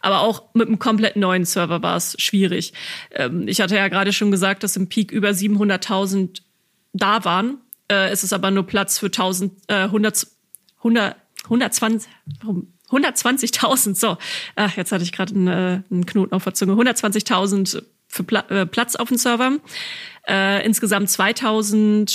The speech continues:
Speaker 1: Spieler und
Speaker 2: Europa.
Speaker 1: Spielerinnen pro
Speaker 2: In,
Speaker 1: Server. In Europa,
Speaker 2: in
Speaker 1: genau.
Speaker 2: Europa.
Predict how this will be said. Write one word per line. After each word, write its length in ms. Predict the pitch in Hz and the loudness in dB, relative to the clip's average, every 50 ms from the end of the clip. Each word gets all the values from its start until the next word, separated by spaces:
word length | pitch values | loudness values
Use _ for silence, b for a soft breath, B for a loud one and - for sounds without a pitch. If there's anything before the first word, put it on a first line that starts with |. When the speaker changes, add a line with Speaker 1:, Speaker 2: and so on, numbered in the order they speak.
| - 117 | 0 2
Speaker 1:
Spieler 160 | 110 - 104 | 4 4 4
und 60 | 101 | 4
Speaker 2:
Europa. 40 | 117 | 2
Speaker 1:
Spielerinnen 360 | 107 - 214 - - - 208 | 0 0 0 0 2 2 0
pro 160 | - - 208 196 | 0 2 0 0
Speaker 2:
In, 60 | 190 | 0
Speaker 1:
Server. 440 | 196 - 185 170 165 175 170 170 - - - | 0 0 -2 -2 -2 -2 -4 -6 -6 -8 -4
In 140 | - 214 | 0 0
Europa, 340 | 190 202 196 180 185 190 190 | 2 2 2 2 2 2 0
Speaker 2:
in 60 | 180 | 0
Speaker 1:
genau. 260 | 170 180 180 175 170 175 | 0 0 0 0 0 0
Speaker 2:
Europa. 380 | 165 156 156 151 139 135 135 | -2 -4 -6 -8 -8 -10 -12